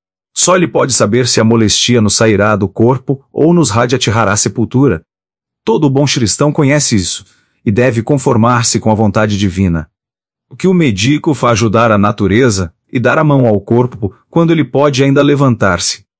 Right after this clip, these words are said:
"O justo, justo", apoiou Meyer, então todo empenhado em picar um formoso coleóptero.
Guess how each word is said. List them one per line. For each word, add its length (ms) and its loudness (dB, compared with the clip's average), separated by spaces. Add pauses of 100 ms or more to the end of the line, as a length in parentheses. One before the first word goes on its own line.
(220)
"O 120 -2
justo, 380 0
justo", 480 -2 (560)
apoiou 320 0
Meyer, 420 0 (200)
então 200 0
todo 200 0
empenhado 440 0
em 60 0
picar 280 -2
um 40 2
formoso 480 0
coleóptero. 680 -4